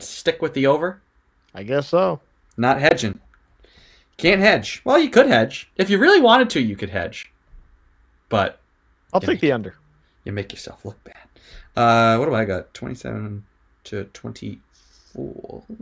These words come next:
Speaker 1: That is, <laughs> math, fun. I guess I'm taking the, the over too, it would seem. Now I don't know about that. Now I'm wondering.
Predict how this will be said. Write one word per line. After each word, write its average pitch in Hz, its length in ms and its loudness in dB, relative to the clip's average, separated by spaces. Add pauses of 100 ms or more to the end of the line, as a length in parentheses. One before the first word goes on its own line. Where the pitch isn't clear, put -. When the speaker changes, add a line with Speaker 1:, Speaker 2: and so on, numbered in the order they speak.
(840)
Speaker 1:
That 120 180 -14 (140)
is, 104 520 -8 (180)
<laughs> - 160 -20
math, 131 560 -2
fun. 120 440 -4 (580)
I 123 80 -4
guess 170 200 -4
I'm 202 120 -4
taking 185 320 -6
the, 165 160 -10 (220)
the 117 140 -4
over 156 220 -4
too, 180 380 -4 (260)
it 123 140 -8
would 110 140 -6
seem. 98 380 -6 (640)
Now 247 180 6
I 381 80 10
don't 370 160 6
know 294 140 4
about 180 260 4
that. 101 260 0
Now 190 200 6
I'm 226 100 4
wondering. 139 460 0